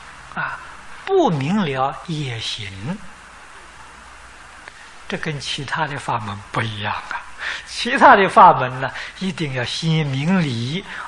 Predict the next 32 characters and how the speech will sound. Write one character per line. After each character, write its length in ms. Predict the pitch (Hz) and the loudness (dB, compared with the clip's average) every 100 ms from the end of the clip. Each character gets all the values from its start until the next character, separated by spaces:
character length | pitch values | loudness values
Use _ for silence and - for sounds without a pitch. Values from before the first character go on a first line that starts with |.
| - | -2
而 260 | 131 117 | -2 0
后 180 | 120 - 123 - | -6 -6 -10 -12
修 180 | - 123 | -12 -10
行。 180 | - - - - - - - - - - | -10 -12 -18 -20 -20 -20 -20 -20 -16 -10
啊， 180 | - - - | -10 -10 -12
它 140 | - 151 | -2 -2
的 120 | 147 | 0
过 240 | - 202 | 0 0
程 240 | 151 135 135 | 0 -6 -8
是 220 | - 123 - - - | -8 -10 -12 -14 -14
信 720 | - - 349 311 233 165 135 120 | -8 -4 0 2 2 -2 -6 -10
解 600 | - 165 156 143 165 214 - - - | -2 2 4 4 4 2 -2 -16 -12
行 640 | - - 127 107 117 143 139 | -8 -6 -6 -8 -10 -10 -4
证。 140 | 247 - - - - - - - - - - - - - - - - - - - - - - | -4 -4 -16 -18 -18 -18 -18 -18 -18 -16 -18 -18 -18 -18 -18 -18 -20 -20 -20 -20 -20 -18 -10
啊， 220 | 139 - - - | -8 -8 -12 -2
这 100 | 220 | 0
个 100 | 170 | 0
是 240 | - 147 151 | -2 -6 -6
一 200 | 233 226 | 2 2
般 440 | 160 - 185 175 | 2 4 6 4
法 280 | 160 175 143 | 4 4 4
门 240 | 120 117 | 0 -4
呢， 80 | 123 - - | -8 -10 -12
通 280 | - 139 | -10 -8
通 280 | 131 131 117 | -8 -8 -8
是 220 | 110 - 113 - - - - | -8 -8 -12 -16 -18 -18 -14
依 140 | 151 | -12
照 200 | 131 123 117 | -8 -10 -10
这 120 | - | -12
个 100 | 185 | -12
程 140 | - - 117 | -12 -12 -12
序。 220 | - - | -12 -12